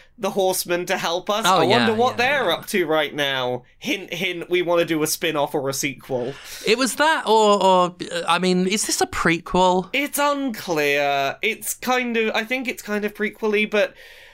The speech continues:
Speaker 1: it, it, they kept going like, "Hey, there's two more horse people. I wonder what they're up to."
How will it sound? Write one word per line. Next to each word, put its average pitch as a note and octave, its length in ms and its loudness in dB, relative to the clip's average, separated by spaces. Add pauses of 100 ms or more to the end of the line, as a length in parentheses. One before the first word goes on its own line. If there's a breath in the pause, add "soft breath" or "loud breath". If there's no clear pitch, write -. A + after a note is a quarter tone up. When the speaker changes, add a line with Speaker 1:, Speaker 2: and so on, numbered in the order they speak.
(120)
Speaker 1:
it, - 180 -4 (100)
it, - 200 -6
they C4 120 -2
kept G3+ 560 -4
going A3 320 2
like, G#3 240 0
"Hey, A3+ 260 -2
there's D#3 240 -2
two F#3+ 220 -2
more A#3+ 240 2
horse A3 260 2
people. G#3+ 560 -2 (240 loud breath)
I - 100 -14
wonder G3 220 -2
what A#3+ 200 0
they're C#4+ 280 -2
up A#3 200 -4
to." D3+ 480 0